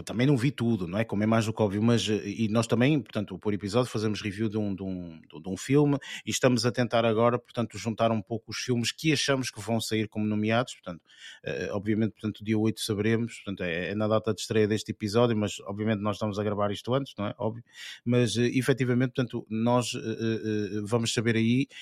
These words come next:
e aí vamos saber exatamente, portanto, que filmes é que temos que ver, portanto, para, para, para termos aqui o, o, o, o leque mais abrangente de praticamente todos os filmes. Mas eu ia dizer que, eh, realmente eu não vi ainda nenhum filme que me abalasse totalmente,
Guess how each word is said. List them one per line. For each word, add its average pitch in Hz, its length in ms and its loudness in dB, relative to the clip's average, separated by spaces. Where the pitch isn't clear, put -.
e 120 120 4
aí 143 160 8
vamos 127 240 0
saber 120 180 2
exatamente, 117 480 2
portanto, - 260 -6
que - 80 -14
filmes 117 240 2
é 117 60 2
que - 160 -8
temos 123 340 2
que - 120 -8
ver, 120 220 4
portanto, 98 280 -4
para, 98 180 -2
para, 95 220 -8
para 95 160 -16
termos 104 260 -4
aqui 104 220 -4
o, 101 60 -2
o, 101 40 -4
o, 101 720 -8
o 113 60 0
leque 113 240 0
mais 113 180 4
abrangente 110 520 -2
de - 100 -20
praticamente 117 360 0
todos - 180 -4
os - 40 -10
filmes. 87 220 -6
Mas 139 220 6
eu 170 120 8
ia 151 120 8
dizer 101 360 0
que, 117 240 -4
eh, 127 80 -4
realmente 120 380 2
eu 123 80 2
não 147 200 4
vi 104 320 -2
ainda 90 480 -2
nenhum 143 320 6
filme 107 640 0
que 143 160 4
me 151 560 6
abalasse 135 760 4
totalmente, 117 880 4